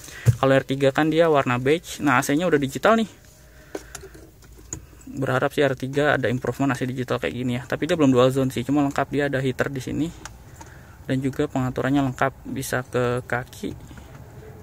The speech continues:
dan juga ke, sampai ke front defogger dan mode auto climate. Di bawahnya ada U S B walaupun belum ada input AUX. Di kirinya ada power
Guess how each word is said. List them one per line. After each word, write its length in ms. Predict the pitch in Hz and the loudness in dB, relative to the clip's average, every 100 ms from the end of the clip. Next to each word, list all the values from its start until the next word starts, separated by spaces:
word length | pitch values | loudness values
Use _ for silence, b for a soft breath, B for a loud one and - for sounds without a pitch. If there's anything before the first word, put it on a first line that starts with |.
| - | -6
dan 120 | 135 | -4
juga 240 | 135 143 143 | -2 0 -2
ke, 320 | - 135 165 | 0 -2 -2
sampai 320 | - 139 139 | -4 -4 -2
ke 80 | 135 | -4
front 240 | - 135 127 | -2 0 0
defogger 320 | 123 127 139 | -2 -2 -2
dan 160 | 139 | -2
mode 320 | 135 131 131 139 | 0 0 0 -2
auto 320 | 127 120 117 | -2 -4 -4
climate. 360 | 101 - 120 - - B B B B B B - | -4 -4 -2 -2 -2 B B B B B B -6
Di 80 | 139 | 0
bawahnya 560 | 127 131 160 180 95 | 2 4 2 2 2
ada 400 | 131 143 165 180 | 2 2 2 0
U 160 | 156 123 | 0 2
S 240 | 120 - | 2 0
B 160 | 143 165 | -2 0
walaupun 400 | 160 131 147 147 | 2 2 0 2
belum 160 | 123 | 2
ada 160 | 120 117 | 0 0
input 320 | 120 120 - | -2 -4 -6
AUX. 320 | 123 123 160 - - - - B B B B - - - - | -2 2 0 -2 -12 -14 -14 B B B B -14 -14 -14 -6
Di 80 | 135 | -6
kirinya 440 | - 127 131 143 139 | -2 -2 0 2 0
ada 240 | 135 175 B B B B - - - - - | -2 -4 B B B B -20 -20 -20 -14 -4
power 240 | 127 120 | -2 0